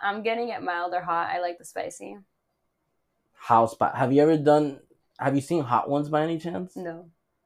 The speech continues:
Speaker 2: So it's, like, a show on YouTube where this guy, like, he interviews, like, famous people. And, like, the whole shtick of the show is that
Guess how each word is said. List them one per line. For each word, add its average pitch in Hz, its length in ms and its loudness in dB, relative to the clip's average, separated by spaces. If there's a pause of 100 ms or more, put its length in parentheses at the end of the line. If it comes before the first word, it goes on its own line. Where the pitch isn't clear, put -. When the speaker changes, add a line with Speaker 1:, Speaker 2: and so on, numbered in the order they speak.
Speaker 2:
So 135 140 4
it's, 131 120 2
like, 151 120 8
a 139 100 8
show 131 300 4
on 127 220 2
YouTube 127 300 0
where 127 140 4
this 117 160 0
guy, 117 200 4
like, 113 140 0
he 120 140 -6
interviews, 120 440 -2
like, 104 140 -6
famous 113 400 -4
people. 104 500 -8 (420)
And, 113 180 -4
like, 113 180 -6
the 113 120 2
whole 123 220 2
shtick 123 360 -6
of 117 120 2
the 113 100 2
show 117 260 4
is 110 140 2
that 104 320 0